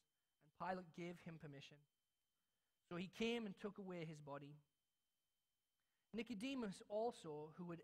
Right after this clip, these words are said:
earlier had come to Jesus by night, came bringing a mixture of myrrh and aloes, about seventy-five pounds in weight. Nicodemus was there after the crucifixion of Jesus, and he was bringing spices and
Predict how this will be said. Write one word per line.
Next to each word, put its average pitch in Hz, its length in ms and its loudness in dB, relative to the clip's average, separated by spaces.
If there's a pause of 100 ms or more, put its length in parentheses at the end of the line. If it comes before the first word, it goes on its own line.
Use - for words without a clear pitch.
(100)
earlier 247 420 4
had 190 200 -4
come 214 160 -2
to 190 60 -6
Jesus 180 400 -6
by 170 180 0
night, 147 320 -4 (800)
came 247 220 0
bringing 170 500 -4
a 160 100 -10
mixture 190 320 -8
of 208 140 -4
myrrh 151 340 -4 (220)
and 156 160 -10
aloes, 147 500 -4
about 151 160 -4
seventy-five 160 720 -6 (140)
pounds 143 340 -6
in 147 80 -16
weight. 147 240 -20 (3250)
Nicodemus 226 520 2
was 196 180 -4
there 175 380 8 (100)
after 185 200 2
the 175 80 -6
crucifixion 170 600 -8
of 147 120 -6
Jesus, 151 400 -6
and 156 100 -8
he 160 80 -4
was 156 120 -4
bringing 180 340 -2
spices 196 600 2
and 175 120 -2